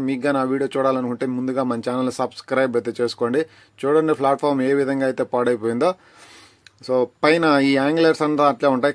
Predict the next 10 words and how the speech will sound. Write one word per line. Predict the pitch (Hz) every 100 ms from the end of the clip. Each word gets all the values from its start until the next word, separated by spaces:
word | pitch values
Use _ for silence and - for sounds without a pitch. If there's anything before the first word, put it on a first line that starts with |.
| 147
కింద | 147 139
ప్లాట్‌ఫామ్ | 143 139 143 139 135
వర్క్ | 123 131
రెడీ | 127 131 123
చేసేసి | 120 117 165 131
ఈ | 123
చాసీ | 135 - 139
మీద | 131 120
అయితే | 120 143 107 - 123
ఎక్కిచ్చేసారనమాట | 143 120 127 120 113 110